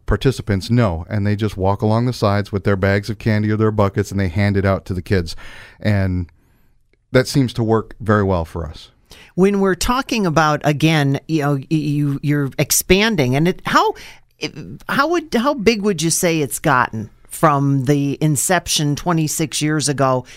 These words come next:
Speaker 2: that you've heard about to what you're doing today?
Speaker 1: Last year was our biggest year for participants. We had seventeen hundred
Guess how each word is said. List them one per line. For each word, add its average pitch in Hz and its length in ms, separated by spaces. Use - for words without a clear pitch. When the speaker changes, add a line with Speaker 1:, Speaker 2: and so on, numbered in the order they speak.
Speaker 2:
that 165 180
you've 160 240
heard 247 240
about 120 420
to 180 260
what 156 260
you're 151 180
doing 147 340
today? 131 540
Speaker 1:
Last 113 480
year 117 140
was 107 200
our 95 140
biggest 107 380
year 107 120
for 95 140
participants. 98 680
We 92 180
had 85 220
seventeen 101 580
hundred 85 460